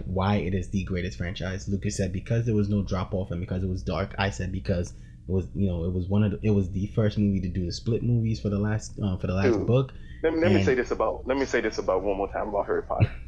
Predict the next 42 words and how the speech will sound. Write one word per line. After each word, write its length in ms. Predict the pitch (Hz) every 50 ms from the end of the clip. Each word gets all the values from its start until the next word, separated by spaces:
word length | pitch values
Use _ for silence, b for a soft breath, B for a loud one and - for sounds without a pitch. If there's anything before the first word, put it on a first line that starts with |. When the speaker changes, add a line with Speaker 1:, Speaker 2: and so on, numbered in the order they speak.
| - -
Speaker 2:
for 80 | - -
people 260 | - - - - - -
here. 800 | - - - 202 202 - - 202 - - - - - - 131 127
Speaker 1:
<laughs> 20 |
Speaker 2:
I'm 160 | 131 139 139
just 160 | - 123 -
gonna 140 | 139 131 123 -
say 160 | - 117 110
this 200 | 104 95 90 - - - - - - - - - -
because 220 | 120 - 131 123
I 60 | 123
think 180 | 120 127 120 113
this 120 | 131 120 127
is 80 | 120
the 80 | 123 113
most 280 | 113 117 113 113 - - 107
in-, 160 | 110 107 - -
interesting 460 | - 131 120 - 117 - - 120 110 -
part. 300 | - 107 90 - - - - - - - - - - - - - - - - - - - - - - - - - - - - - - -
Harry 200 | 226 - 139 -
Potter, 340 | - 190 175 170 160 156 -
I 120 | - -
think 180 | - 190 196 180
it's, 200 | 165 147 - 120
um, 440 | 127 113 107 104 95 95 92 92 -
Prisoner 280 | - 139 120 127 120 113
of 60 | 107
Azkaban. 580 | 107 107 113 - - 131 110 127 127 123 143 - - - -
Speaker 1:
Yes, 400 | - 95 95 95 85 76 - -
the 80 | - 92
one 300 | 92 92 90 90 87 85
with 120 | 87 87
his 140 | - 87 92
uncle, 240 | 90 90 - 90 87
Speaker 2:
Like 160 | 87 85 87
Speaker 1:
right? 60 | 90
Speaker 2:
the 60 | 90 -
third 280 | 113 117 117 120 120 -
film 200 | - 127 127 127
in 60 | 127 127
the 80 | 120
series. 300 | - 135 127 131 135 -